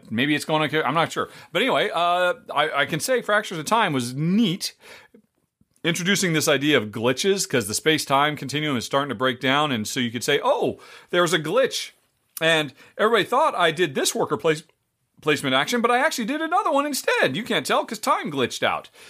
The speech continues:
And so that was actually cool. Although, if I recall correctly, I wasn't a hundred percent on board with the extra randomness that was added to the game with extra dice rolls.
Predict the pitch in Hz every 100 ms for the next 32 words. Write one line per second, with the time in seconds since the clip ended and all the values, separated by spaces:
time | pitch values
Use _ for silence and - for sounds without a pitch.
0 | - - 165 170 220 262 214 170 - 139
1 | 143 127 127 - 147 156 180 160 - -
2 | 160 170 - 254 262 - 156 143 131 127
3 | _ _ _ _ _ _ _ _ _ _
4 | 110 117 175 165 143 160 160 131 151 135
5 | 117 143 147 117 - 156 - 127 131 139
6 | 131 143 147 - 123 117 143 139 110 101
7 | - 104 104 92 131 139 131 - 120 101
8 | 127 123 98 123 120 135 87 110 120 151
9 | 143 175 175